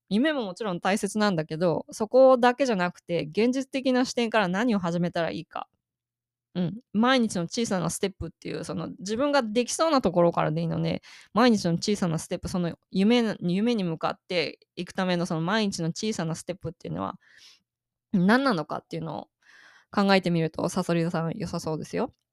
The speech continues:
次、いて座さん。ペンタクルの四の正位置と、カップの九の正位置が出てました。いて座さん。あなたウィッシュカードが出てました。願いが叶うんですよ、三月。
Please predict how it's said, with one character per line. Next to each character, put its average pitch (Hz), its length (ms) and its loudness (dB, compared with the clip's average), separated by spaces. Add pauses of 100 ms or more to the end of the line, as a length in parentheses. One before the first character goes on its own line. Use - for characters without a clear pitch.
(960)
次、 233 360 4 (300)
い - 100 -14
て 226 100 -8
座 233 140 -6
さ 226 220 4
ん。 - 120 -4 (640)
ペ 285 140 8
ン 269 60 2
タ 226 120 8
ク 175 80 4
ル 170 80 6
の 170 160 6
四 208 240 8
の 180 80 6
正 196 240 4
位 190 40 4
置 - 160 -4
と、 208 320 8 (680)
カ 254 60 8
ッ - 140 6
プ 208 100 8
の 175 140 4
九 180 180 0
の 165 120 2
正 185 120 2
位 - 40 4
置 185 120 0
が 185 80 4
出 185 80 2
て 180 60 -4
ま 165 100 -4
し - 80 -10
た。 - 180 -4 (640)
い 185 140 -4
て 226 100 6
座 226 160 8
さ 220 440 10
ん。 - 120 -4 (680)
あ 190 120 -2
な 247 80 2
た 185 100 4
ウ 160 60 2
ィ 170 80 2
ッ - 20 2
シ - 160 0
ュ 240 40 2
カ 254 180 10
ー 233 40 10
ド 190 80 6
が 180 80 4
出 180 80 2
て 180 100 -4
ま 170 120 0
し - 60 -6
た。 165 120 -2
願 175 140 2
い - 20 4
が 214 200 4
叶 208 240 2
う 208 80 6
ん - 20 2
で 170 60 -2
す - 80 -10
よ、 156 80 -8
三 175 200 -2
月。 - 360 -8